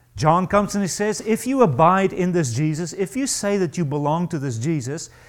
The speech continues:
then you ought to ha-, ought to have a walk similar to the way he walked." So then we gotta go ask the question, how did Jesus have a walk with his Father?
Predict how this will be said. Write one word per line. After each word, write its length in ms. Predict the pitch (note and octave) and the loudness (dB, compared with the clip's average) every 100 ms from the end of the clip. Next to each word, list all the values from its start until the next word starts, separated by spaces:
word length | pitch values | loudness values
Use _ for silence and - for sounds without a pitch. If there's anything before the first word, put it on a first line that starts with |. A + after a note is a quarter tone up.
| - - | -20 -6
then 160 | E3 F3 | -2 0
you 140 | F#3 | 0
ought 220 | F3+ G3 G3+ | 0 -2 0
to 120 | F3 | 0
ha-, 140 | E3+ - | -2 -6
ought 200 | D#3+ E3+ | -6 -4
to 120 | - D#3 | -4 -4
have 180 | D#3+ | -2
a 80 | C#3+ | -2
walk 600 | C3+ D#3 G3+ C#3+ - - - - _ | -2 0 2 2 0 -8 -20 -20 _
similar 580 | - - A#3+ A#3 A#3+ A3+ | -8 -2 0 2 2 0
to 140 | A3+ | -2
the 120 | G3 F#3 | -4 -4
way 420 | A#2+ C3+ C#3+ C#3 | -2 -4 -4 -6
he 340 | - D3+ D#3 | -8 -6 -6
walked." 720 | D3 F#3 A3+ B2 - - - _ _ _ _ _ _ _ _ _ _ _ | -6 -6 -4 -4 -8 -16 -20 _ _ _ _ _ _ _ _ _ _ _
So 140 | - A#3+ | -6 -2
then 280 | D4 E4 | -2 -2
we 100 | D4+ | -4
gotta 240 | A#3 A#3+ A3+ | -4 -2 -2
go 180 | G#3 F#3+ | -4 -4
ask 240 | F3+ F3+ | -6 -6
the 80 | F3+ | -10
question, 480 | - D#3+ D#3+ F3+ F3 - _ _ _ _ _ | -8 -10 -8 -10 -12 -16 _ _ _ _ _
how 420 | - - C#3+ G3 A#3+ | -12 -6 -2 -2 -2
did 260 | C#4+ A3 | -4 -4
Jesus 520 | - E3 G#3 F#3+ G3 | -2 -2 -2 -2 -6
have 240 | C#3 D#3+ D#3+ | -4 -4 0
a 80 | E3+ | 0
walk 360 | B2+ C#3 D3 | 2 0 0
with 140 | F#3 F#3 | -4 -6
his 160 | G3 | -6
Father? 540 | - B3+ C4 B2+ G2 | -2 -2 -2 -6 -10